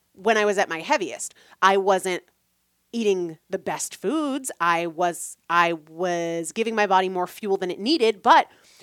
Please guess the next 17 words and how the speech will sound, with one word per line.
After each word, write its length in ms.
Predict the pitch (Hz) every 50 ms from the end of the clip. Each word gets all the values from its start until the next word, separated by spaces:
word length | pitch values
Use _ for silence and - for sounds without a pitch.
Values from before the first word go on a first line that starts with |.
| _ - -
I 60 | 254
was 180 | 277 277 233 185
genuinely 640 | 151 - 196 208 220 233 247 247 247 240 233 220
hungry 640 | 220 196 - 226 302 320 214 170 160 170 208 269 - _ _ _ _ _ _ _ _ _ _ _ _
shortly 440 | - - - 269 262 - 294 285 262
after 300 | 233 226 214 - - 196 -
eating 460 | 269 302 302 226 170 160 180 233 262 _ _ _ _ _ _ _ _ -
almost 460 | - 269 349 427 415 370 311 247 - 285
all 180 | 233 240 233
of 80 | 220 165
the 80 | 170
time. 480 | - - 339 392 - - - - - - _ _ _ _ -
You 60 | 220
know, 160 | 220 226 247
I 160 | 240 262 311
would 100 | 339 294
have, 640 | 247 - - 226 240 262 277 254 208 196 185 180 185